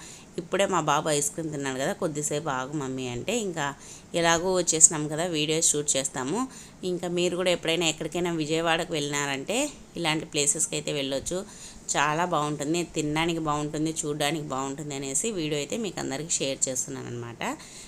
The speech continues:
విజయవాడ వాళ్ళకి కాకుండా ఇంకా మిగతా వాళ్ళకి కూడా తెలుస్తుంది కదా అనేసి. ఆ, తర్వాత ఇక్కడ చూడండి, ఇంకా రకరకాల ఇవి ఏమంటాయి, ఫలుడాలు అయితే రకరకాలు ఉన్నాయన్నమాట.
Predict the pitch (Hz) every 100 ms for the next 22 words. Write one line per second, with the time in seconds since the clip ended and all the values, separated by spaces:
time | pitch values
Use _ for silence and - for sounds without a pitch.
0 | - 160 151 156 165 165 160 156 - 139
1 | 143 151 233 240 185 160 147 143 175 175
2 | 160 151 - 160 226 240 147 135 - 151
3 | 135 123 123 123 123 120 208 320 381 -
4 | - - - 208 202 185 180 170 - 170
5 | 165 170 294 392 - - - - - -
6 | - - - - 147 160 147 160 156 156
7 | 190 311 - - - - 196 190 165 160
8 | 156 151 160 165 185 196 190 170 160 151
9 | 147 151 - - - 160 156 156 208 -
10 | 170 160 165 170 165 147 202 196 156 143
11 | - 156 185 170 151 147 143 139 131 220